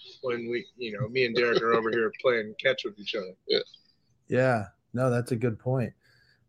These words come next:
Speaker 3: Um, now you told, you mentioned, you know, when your parents were getting divorced, how old were you when that happened?
Speaker 2: Uh, I would say,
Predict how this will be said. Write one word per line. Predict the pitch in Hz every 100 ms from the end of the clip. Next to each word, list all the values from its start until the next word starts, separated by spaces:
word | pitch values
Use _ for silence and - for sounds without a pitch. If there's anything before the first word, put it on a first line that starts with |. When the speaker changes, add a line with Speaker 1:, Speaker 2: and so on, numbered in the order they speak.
| -
Speaker 3:
Um, | 135 127 110 104 _ -
now | 151
you | 151
told, | 143 190 165 131
you | 135 139 139
mentioned, | 160 156 143 127
you | 127
know, | 117
when | 123
your | 117
parents | 110 135 127
were | 113
getting | 123 113
divorced, | 104 123 117 -
how | 120
old | 120
were | 120
you | 117 107
when | 107
that | 117 113
happened? | 104 82 87 _ _ _ - - - - - - - - _ _ _ _ -
Speaker 2:
Uh, | 523 - 453 480 554 466 381 - - 320 - 87 98 104 107 110 107 107 104 101 95
I | 90 98 - - - - - - - - - _
would | 117 -
say, | 127 117